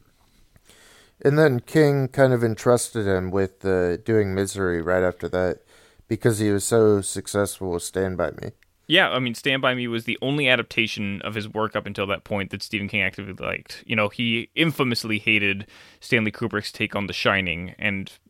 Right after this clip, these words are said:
Speaker 2: uh, you know, Stand By Me was actually very close to the material, and, and it's also a great film. I love it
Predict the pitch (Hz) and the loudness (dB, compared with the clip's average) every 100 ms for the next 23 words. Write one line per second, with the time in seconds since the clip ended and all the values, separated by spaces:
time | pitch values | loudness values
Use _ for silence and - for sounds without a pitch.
0 | - 98 104 98 - 113 113 107 101 95 | -4 -2 -2 -6 0 0 2 2 0 -4
1 | 101 110 104 101 98 104 98 - 123 113 | -2 -2 -2 -6 -4 -2 -4 -6 -6 -6
2 | - 101 95 - 110 101 90 95 - - | -8 -10 -10 -6 -4 -2 -4 -8 -12 -20
3 | - _ 101 95 - 117 131 131 135 127 | -20 _ -8 -8 -8 -6 -4 0 2 2
4 | 98 92 - 104 107 - 107 95 92 98 | -2 -4 -8 -4 -4 -2 -4 -2 -4 -4
5 | 98 92 | -4 -6